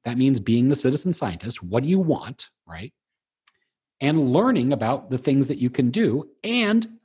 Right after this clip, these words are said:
making it a part of your life. If paleo is a way that you can live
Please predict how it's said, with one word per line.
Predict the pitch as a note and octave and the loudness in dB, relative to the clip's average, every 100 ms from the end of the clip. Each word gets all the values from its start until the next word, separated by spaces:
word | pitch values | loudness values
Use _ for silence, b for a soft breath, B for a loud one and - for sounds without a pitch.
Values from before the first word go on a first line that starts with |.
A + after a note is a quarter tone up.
| _ | _
making | D3 A3 B3+ B3+ E3+ | -4 -2 0 0 0
it | G2+ E3 - _ _ _ _ | -2 -6 -8 _ _ _ _
a | - | -8
part | - - G2+ | -4 -2 -2
of | G#2+ | -2
your | D#3+ | -4
life. | G3+ A3 F#2+ - B B | -2 -4 -6 -12 B B
If | F3+ F3+ B B - | -2 -2 B B -20
paleo | - F#3+ G3+ A3+ A3 G#3+ E3+ | -10 -6 -2 2 2 2 2
is | D#3+ F3 | 2 2
a | |
way | D3+ A#2 A#2+ F3 F#3+ G3+ | 2 2 0 0 0 -2
that | F3 - | -4 -4
you | C#3 F3 | -2 -2
can | E3+ E3+ A#2 | -2 -4 -2
live | G2 G2+ D#3+ A3 C4+ C4+ | -4 -2 0 0 -2 -6